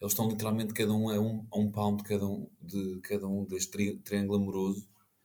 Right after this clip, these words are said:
Pá, é muito estranho, não sei, há assim uma data de coisas que é feita tipo, ok, eles estão aqui, vão aqui, acontece isto aqui, tá, siga. E agora como é que filmamos? Então, agora é um plano para cada um geral.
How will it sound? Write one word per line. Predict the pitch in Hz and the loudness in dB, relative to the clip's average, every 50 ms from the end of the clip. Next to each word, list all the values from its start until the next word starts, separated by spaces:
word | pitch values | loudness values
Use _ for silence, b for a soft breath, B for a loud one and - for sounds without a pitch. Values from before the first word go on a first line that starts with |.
| _ _ _ _ _ _ _ _ _ _ _ _ _ _ _ - | _ _ _ _ _ _ _ _ _ _ _ _ _ _ _ -8
Pá, | 92 87 87 | -6 -4 -2
é | 90 | 0
muito | 95 101 104 98 | 2 4 4 2
estranho, | - - 82 82 80 80 80 85 | 2 -2 -4 -6 -6 -8 -8 -8
não | 87 90 | -8 -6
sei, | - - 82 82 85 | -6 -6 -6 -8 -8
há | 87 | -6
assim | 85 - - 98 | -4 -2 0 2
uma | 95 95 95 92 | 2 4 2 2
data | 92 95 90 | 0 -2 -6
de | - | -8
coisas | - - 98 95 95 95 | -2 0 2 2 2 2
que | 95 - | 0 0
é | 98 | 0
feita | - - 104 101 107 104 | 0 0 0 0 0 0
tipo, | - 107 104 101 - 107 | 0 0 0 2 2 0
ok, | 104 - 107 98 | 2 2 2 2
eles | 90 87 87 87 | 4 4 2 2
estão | - - - 104 101 | 2 2 4 6 6
aqui, | 98 98 104 113 110 | 6 4 2 0 2
vão | 104 104 101 | 4 4 4
aqui, | 98 95 - - 110 110 | 4 4 2 2 2 2
acontece | 107 107 107 101 104 101 98 - | 2 2 2 2 2 2 0 0
isto | 101 - - | -2 -2 -2
aqui, | 98 98 - 110 107 | -2 -2 0 0 0
tá, | 104 - - 90 85 | 0 0 -2 -2 -2
siga. | - - - 92 80 78 78 - b b b b b b b | 0 0 0 0 0 0 -4 -8 b b b b b b b
E | - | 4
agora | 98 104 104 | 6 6 6
como | 101 - 107 | 6 4 0
é | 98 | 0
que | |
filmamos? | - - 104 98 95 87 80 82 - - - _ _ _ _ _ | 2 4 6 6 6 6 4 0 -2 -4 -8 _ _ _ _ _
Então, | - - 127 139 | -10 -8 -6 -6
agora | - 82 80 82 | -6 -6 -6 -4
é | 82 | -4
um | 85 87 85 82 85 | -4 -4 -6 -8 -4
plano | 85 95 95 90 92 | -2 0 0 0 0
para | 98 - | -4 -2
cada | - 98 92 98 | 0 2 4 6
um | 98 104 104 101 | 6 6 6 4
geral. | 101 104 101 95 90 - - - | 4 4 4 2 2 -2 -4 -12